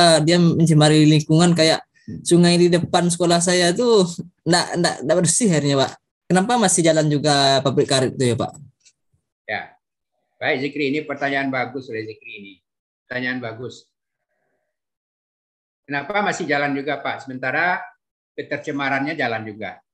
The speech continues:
Speaker 2: Ini yang disebut dilema pembangunan, Zikri. Ini yang disebut dengan dilema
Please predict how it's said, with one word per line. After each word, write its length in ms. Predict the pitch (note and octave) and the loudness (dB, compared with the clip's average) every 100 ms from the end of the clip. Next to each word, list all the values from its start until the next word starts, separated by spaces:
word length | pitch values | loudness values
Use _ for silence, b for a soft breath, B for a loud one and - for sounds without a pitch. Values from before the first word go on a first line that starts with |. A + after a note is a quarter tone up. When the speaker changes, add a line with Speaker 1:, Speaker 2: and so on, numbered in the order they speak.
| _ _ _ _ _ _ | _ _ _ _ _ _
Speaker 2:
Ini 400 | F3+ E3+ G#3+ A3+ | -18 -10 -4 -2
yang 80 | F#3+ | -2
disebut 400 | F3 - D#3 G3 | -2 -6 -6 -6
dilema 560 | D3+ D#3+ D3+ D3 D#3 D3 | -4 -2 -2 -2 -2 -4
pembangunan, 640 | C#3 C3 B2+ B2+ C3 A2+ | -6 -6 -6 -6 -8 -8
Zikri. 480 | G2+ _ G2 G2 A2 _ _ _ _ _ _ _ _ _ _ _ _ _ _ _ | -16 _ -20 -20 -20 _ _ _ _ _ _ _ _ _ _ _ _ _ _ _
Ini 320 | - C#3 F3+ | -14 -6 -4
yang 80 | D#3+ | -2
disebut 400 | D3 D3 C3 D#3 | -4 -6 -6 -6
dengan 320 | C3+ C#3 D3 | -4 -4 -4
dilema 480 | C#3 C3 B2+ B2 C3 | -2 -2 -2 -4 -6